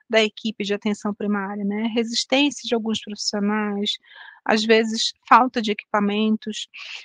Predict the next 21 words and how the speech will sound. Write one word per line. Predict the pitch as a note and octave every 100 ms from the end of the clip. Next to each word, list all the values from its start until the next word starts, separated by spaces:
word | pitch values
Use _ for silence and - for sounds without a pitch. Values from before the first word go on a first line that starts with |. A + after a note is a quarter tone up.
| - _
né, | G#3+ A3 B3 - -
e | D4 G#4
infelizmente, | - F#4+ D#4 C4 C4 D4 D#4+ - B3 -
até | A#3 - D#4+
mesmo | F#4+ F4 E4 D#4+
nesses | D4 E4 F4+
municípios | E4+ D4+ - B3 - -
com | A#3+
alta | A#3+ A#3+ A#3
cobertura, | G#3+ G3+ G3+ - C4+ C#4+
a | C4+
gente | B3+ B3+ B3+
visualiza, | C4 B3+ C4 B3 A#3+ B3+ C#4 - - - - _ _ A3
eh, | A3+ A#3 A3+ G#3+
que | -
as | B3+
informações, | C4+ C4 C4+ B3 B3+ B3+ C4
elas | C4+ B3+ C4 - _ _ _ _ _
não | B3 C#4 E4
são | - - D4 D4 D#4+
utilizadas, | - C4+ C4+ A3+ F#3+ F#3+ G#3+ B3 B3 -